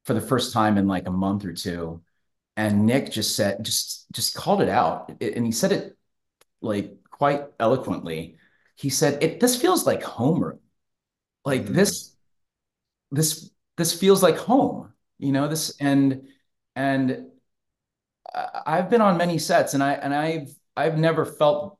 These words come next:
Speaker 1: that much connection with a hundred percent of your cast.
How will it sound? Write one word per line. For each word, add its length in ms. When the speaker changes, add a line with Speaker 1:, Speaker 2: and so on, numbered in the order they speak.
Speaker 1:
that 640
much 800
connection 500
with 300
a 80
hundred 640
percent 560
of 100
your 100
cast. 720